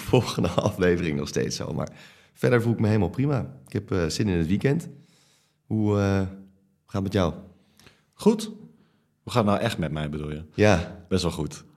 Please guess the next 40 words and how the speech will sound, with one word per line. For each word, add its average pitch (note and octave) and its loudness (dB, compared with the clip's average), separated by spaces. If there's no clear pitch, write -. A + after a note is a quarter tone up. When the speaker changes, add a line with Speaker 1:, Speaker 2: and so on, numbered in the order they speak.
Speaker 2:
Ik, G#2 -2
eh, G#2 2
tenminste, G#2 0
ik F#2+ -2
ben G2 2
een E2+ 2
beetje G2 0
fragiel. F#2 -4
Eh, E2+ -2
gisteravond, F2+ -6
eh, D#2+ -4
leuk, F#2+ 0
eh, F2 0
feestje F#2+ 0
gehad E2+ -2
bij, D#2+ -4
ehm, D2+ -6
bij E2 0
een F2 -2
van F2 -10
onze E2+ -6
klanten. - -4
Speaker 1:
Ja. A#2+ 4
Speaker 2:
Opening G2 4
van E2+ -2
hun F2 0
nieuwe F2 2
kantoor. E2+ 0
En D2+ -4
dat E2 -4
was E2+ -6
echt E2+ -8
best D#2+ -8
wel D2 -4
heel C#2 -4
erg C2+ -8
leuk. B1 -8
Niet F#2+ 2
alleen E2+ 2
om, D#2 -4